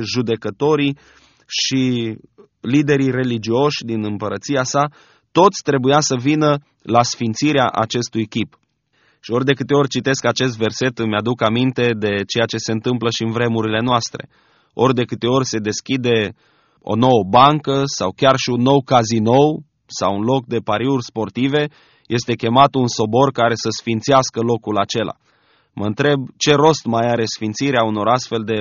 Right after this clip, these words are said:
locuri în care oricum numele lui Dumnezeu nu va fi proslăvit, ci poruncile sale vor fi încălcate. Dar ne dovedim și noi a fi un popor la fel de religios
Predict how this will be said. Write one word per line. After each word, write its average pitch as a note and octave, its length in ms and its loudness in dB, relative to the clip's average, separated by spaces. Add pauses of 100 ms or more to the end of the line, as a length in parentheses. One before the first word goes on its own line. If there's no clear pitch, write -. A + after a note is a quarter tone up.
(140)
locuri A2 440 -2
în A2 180 -4
care A#2+ 440 2
oricum B2+ 480 -2
numele A#2+ 340 0
lui A2 160 -2
Dumnezeu G#2+ 600 -4 (280)
nu A2+ 180 0
va A2+ 140 2
fi A2+ 220 -6
proslăvit, G#2+ 640 -4 (340)
ci B2+ 160 0
poruncile C#3 480 4
sale B2+ 300 4
vor A2 180 0
fi A#2+ 160 -2
încălcate. A2 800 0 (260)
Dar A#2+ 260 4
ne C3+ 140 2
dovedim C#3 440 4
și E3 160 -4
noi C#3+ 200 4
a C#3 80 6
fi C3+ 160 -2
un C#3 140 2
popor C3+ 520 2
la A2 160 2
fel D#3+ 260 2
de D#3+ 100 4
religios C3+ 560 2